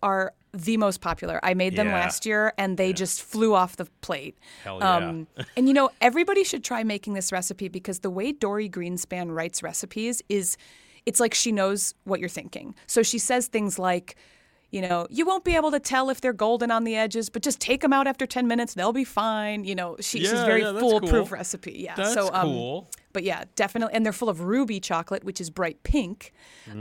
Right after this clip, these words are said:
Speaker 2: Mm.
Speaker 1: which I think got people excited to eat them too. And it is the Barbie year, so
Speaker 2: It is Barbie.
Speaker 1: perfect.
Speaker 2: It's, it is, as far as I'm concerned, it's the, it's,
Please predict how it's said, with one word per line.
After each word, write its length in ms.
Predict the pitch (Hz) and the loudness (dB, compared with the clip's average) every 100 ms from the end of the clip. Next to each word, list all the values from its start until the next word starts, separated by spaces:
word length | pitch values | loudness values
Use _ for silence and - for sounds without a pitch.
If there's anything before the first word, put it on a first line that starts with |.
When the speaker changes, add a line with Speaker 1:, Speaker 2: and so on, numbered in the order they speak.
| 202 180 175 | 2 2 2
Speaker 2:
Mm. 60 | - | 0
Speaker 1:
which 200 | 190 196 | -2 0
I 100 | 190 | 0
think 340 | 190 185 - | -2 -6 -4
got 200 | - - | -2 -2
people 240 | - 185 170 | -4 -8 -6
excited 440 | - 175 165 160 | -4 -6 -6 -12
to 80 | - | -10
eat 180 | 175 - | -12 -10
them 140 | 160 | -10
too. 240 | - 175 | -8 -6
And 120 | - 247 | 2 2
it 60 | |
is 140 | 285 247 | 2 0
the 80 | |
Barbie 320 | 185 175 165 156 | 0 0 -2 -8
year, 360 | - - - | -14 -12 -10
so 380 | 175 - - - - | -8 -8 -8 -8 -2
Speaker 2:
It 120 | 147 | 2
is 160 | 180 - | 2 0
Barbie. 440 | 190 226 202 135 | 0 2 2 -2
Speaker 1:
perfect. 140 | 98 | -4
Speaker 2:
It's, 200 | 104 - 104 | -12 -12 -10
it 120 | 101 | -10
is, 220 | 95 - | -10 -12
as 100 | 98 | -10
far 160 | - 104 | -6 -6
as 100 | 90 | -6
I'm 140 | 95 | -10
concerned, 380 | 90 78 87 85 | -10 -14 -14 -14
it's 140 | - | -16
the, 200 | - 82 76 - | -16 -18 -16 -18
it's, 200 | 82 | -18